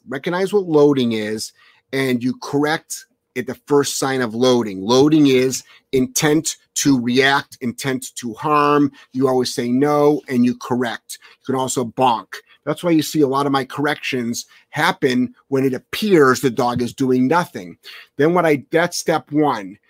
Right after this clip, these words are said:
Now you teach step two. So a lot of people will say, "Oh, you just suppress the behavior." No fucking shit. Of course I suppress the behavior. That's step one. Now the, the real laborious part starts.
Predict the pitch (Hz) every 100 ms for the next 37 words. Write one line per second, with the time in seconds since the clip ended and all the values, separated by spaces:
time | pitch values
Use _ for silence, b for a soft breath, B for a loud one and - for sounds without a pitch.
0 | _ _ 147 196 208 151 - - 143 -
1 | 151 131 - - 208 113 - - _ b
2 | b - 143 180 185 196 170 156 - 151
3 | 151 180 165 170 214 226 - - - 180
4 | - 175 156 151 151 160 117 95 73 _
5 | _ _ _ 156 196 196 233 220 214 190
6 | - 226 - - - - _ _ _ _
7 | 170 294 254 160 - 104 120 107 - 101
8 | 101 113 87 85 - b - 208 - -
9 | 214 196 190 214 170 95 - _ _ _
10 | 147 226 220 143 135 131 b _ _ 147
11 | 139 135 123 127 143 262 226 139 101 127
12 | 120 113 - - - _ _ - 135 131
13 | - - 185 143 - -